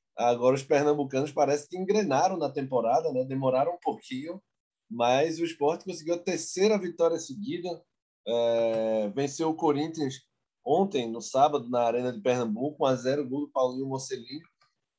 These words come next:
e saiu da Z quatro por alguns minutos, <laughs> porque o Bahia ganhou o jogo contra o Atlético Paranaense na Arena da Baixada, surpreendeu, e acabou saindo, tem os mesmos vinte e seis pontos que o Sport, mas acabou colocando o Sport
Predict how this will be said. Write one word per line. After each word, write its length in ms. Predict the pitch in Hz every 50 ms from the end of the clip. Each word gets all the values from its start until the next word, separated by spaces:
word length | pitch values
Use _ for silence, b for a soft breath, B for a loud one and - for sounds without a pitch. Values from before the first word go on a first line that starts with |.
| _ _ _
e 200 | - 202 208 233
saiu 520 | 214 202 - - 208 196 185 185 180 185 175
da 120 | 180 180
Z 180 | 165 160 165 160
quatro 300 | 165 175 175 196 196 -
por 140 | 262 226 214
alguns 460 | 208 190 175 196 214 233 220 - - _ _ _ _ -
minutos, 640 | 220 220 202 185 202 196 - - - - - _ _
<laughs> 400 | - - - _ _ - - -
porque 260 | 147 147 147 - 180
o 80 | 175 170
Bahia 460 | 170 165 156 160 165 180 180 - - _ _ _ _ _ _ _
ganhou 800 | 131 131 170 196 190 165 143 143 156 190 208 196 151 - -
o 80 | 131 123
jogo 300 | 110 139 143 151 151 147
contra 240 | - 139 131 135 131
o 20 |
Atlético 260 | 123 127 131 127 127
Paranaense 460 | - 127 127 127 123 117 113 113 - -
na 120 | 120 117
Arena 240 | 117 117 117 117 113
da 100 | 110 117
Baixada, 540 | 110 113 110 110 - - 113 110 131 160 170
surpreendeu, 840 | - - 139 123 - - 131 120 117 107 107 113 123 139 135 - _ _ _ _ _ _ _ _ _ _
e 100 | 120 123
acabou 800 | 123 127 - 143 131 131 123 120 127 131 143 156 165 160 - -
saindo, 680 | - - - - 170 165 170 170 170 180 185 170 151 135 - _
tem 140 | 202 190 190
os 140 | 185 160
mesmos 420 | 160 160 175 202 202 190 180 151 143
vinte 160 | 151 151 143
e 40 | -
seis 180 | 151 139 131 -
pontos 300 | - 127 120 110 - -
que 60 | 127
o 20 | 127
Sport, 420 | 127 - - 123 123 131 131 - _ _ _ _ _ _ _ _
mas 240 | - 127 131 131 131
acabou 400 | 147 143 - 147 135 131 147 139
colocando 460 | 139 147 151 143 143 139 143 151 151
o 60 | 151
Sport 440 | 143 - - _ - 131 135 135 135